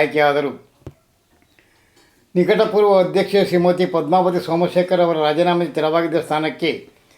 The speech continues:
ಚುನಾವಣೆ ನಡೆಯಿತು. ಬಿ ಎನ್ ಕೃಷ್ಣೇಗೌಡ ಅವರ ಹೊರತಾಗಿ ಬೇರೆ ಯಾವ ಸದಸ್ಯರು ನಾವು ಅಧ್ಯಕ್ಷ ಸ್ಥಾನಕ್ಕೆ ನಾಮಪತ್ರ ಸಲ್ಲಿಸದ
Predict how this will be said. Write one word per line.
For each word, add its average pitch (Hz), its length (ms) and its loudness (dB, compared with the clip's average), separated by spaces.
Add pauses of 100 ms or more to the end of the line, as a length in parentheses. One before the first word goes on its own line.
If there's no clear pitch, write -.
(160)
ಚುನಾವಣೆ 175 440 4
ನಡೆಯಿತು. 160 360 0 (640)
ಬಿ 175 140 4
ಎನ್ 180 120 -2
ಕೃಷ್ಣೇಗೌಡ 202 480 2
ಅವರ 185 180 4
ಹೊರತಾಗಿ 175 480 2
ಬೇರೆ 170 220 4
ಯಾವ 180 320 4
ಸದಸ್ಯರು 165 460 -2
ನಾವು 160 160 2
ಅಧ್ಯಕ್ಷ 170 280 -4
ಸ್ಥಾನಕ್ಕೆ 165 420 -2 (560)
ನಾಮಪತ್ರ 190 600 2
ಸಲ್ಲಿಸದ 180 380 2